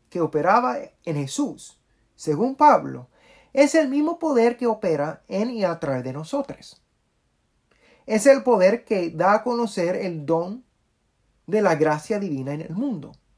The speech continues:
Es un poder que lo abarca todo y lo es todo. En otras palabras,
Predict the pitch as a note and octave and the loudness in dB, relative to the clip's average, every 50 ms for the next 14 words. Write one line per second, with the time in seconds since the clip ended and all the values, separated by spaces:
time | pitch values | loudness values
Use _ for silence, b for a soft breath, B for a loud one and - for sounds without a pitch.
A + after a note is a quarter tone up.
0 | _ _ _ _ b b b b b b b b b b - C#4+ D4 - E4+ F4+ | _ _ _ _ b b b b b b b b b b 2 2 4 4 4 0
1 | F4+ F4+ E4+ - E4 D4 B3+ G3+ F#3 F3+ G3 A3+ C4+ C4 - - A#3 G#3 G3 F#3+ | 0 -2 0 4 6 6 6 6 6 6 6 4 2 -2 -4 -4 -2 -2 -2 -2
2 | - - - - F#3 F3 E3 D#3+ D#3+ E3 F3+ - - - - - A3 B3 C#4+ D4 | -4 -6 -4 0 2 4 6 6 6 4 2 0 -2 -2 0 0 0 0 0 -2
3 | G#3 - - - - _ _ _ _ _ _ _ _ _ _ _ _ - F#3+ F3 | -4 -8 -12 -16 -20 _ _ _ _ _ _ _ _ _ _ _ _ -6 -2 2
4 | E3 D#3 D3 D3 - - - A3 A#3+ C4 A3+ F#3 - - _ _ _ _ _ _ | 2 2 2 2 0 -4 -4 -2 -2 -2 -4 -6 -10 -16 _ _ _ _ _ _
5 | _ _ _ _ _ _ _ _ _ _ _ _ _ _ _ _ _ _ _ _ | _ _ _ _ _ _ _ _ _ _ _ _ _ _ _ _ _ _ _ _
6 | _ - B3+ D4 F4 F#4 F#4 F#4+ E4+ - - F#3+ D#3 C3 A2 - - - - - | _ -2 0 0 2 2 2 2 2 2 2 2 0 -2 -4 -8 -12 -16 -20 -20
7 | _ _ _ | _ _ _